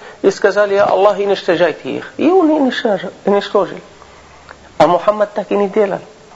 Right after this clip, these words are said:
Так не делал Мухаммад. Он сказал: "Нет, я надеюсь на Аллах. От них сделай так, чтобы ихние потомки,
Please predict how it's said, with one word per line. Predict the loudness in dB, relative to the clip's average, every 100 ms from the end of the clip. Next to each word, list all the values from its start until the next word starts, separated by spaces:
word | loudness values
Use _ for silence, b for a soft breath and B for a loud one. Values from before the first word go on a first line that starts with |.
| -20 -20 0
Так | 0 2
не | -2 2
делал | 2 2 -2
Мухаммад. | -6 -4 -4 -2
Он | 0 0
сказал: | -2 0 0
"Нет, | 2 0 2
я | 2
надеюсь | 2 2 2 2 0 -2 -18 -20 B B B B B 0
на | 2 4
Аллах. | 2 2 2 2 -2 -18 B B B B B B B B B -20 -20 -20 -20 -20 -20 -20 -2
От | 2 2 2
них | 0 2 0 -4 -20 -20 -20 -20 -20 -20 -20 -20 -20 -10 0
сделай | 0 4 2 2
так, | 0 -2 -2 -6
чтобы | -4 -2
ихние | 0 0 0 0
потомки, | 0 0 0 -2 -2 -10